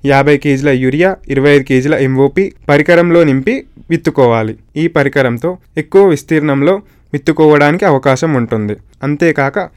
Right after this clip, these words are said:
విత్తేటప్పుడు సరైన పాలల్లో ఎరువు కూడా వేయడం వల్ల వేర్లు పోషకాలు పూర్తిగా వినియోగించుకొని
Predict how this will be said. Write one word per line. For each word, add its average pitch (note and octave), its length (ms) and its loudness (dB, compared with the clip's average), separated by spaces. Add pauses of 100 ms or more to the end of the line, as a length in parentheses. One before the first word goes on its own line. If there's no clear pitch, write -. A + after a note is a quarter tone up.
(220)
విత్తేటప్పుడు E3+ 760 -2
సరైన E3 380 0
పాలల్లో C#3 560 0 (120)
ఎరువు F#3 260 2
కూడా E3+ 360 2
వేయడం D3+ 440 2
వల్ల C#3+ 300 0 (200)
వేర్లు F3 300 2
పోషకాలు D3+ 680 0 (360)
పూర్తిగా E3 400 0
వినియోగించుకొని D3 760 0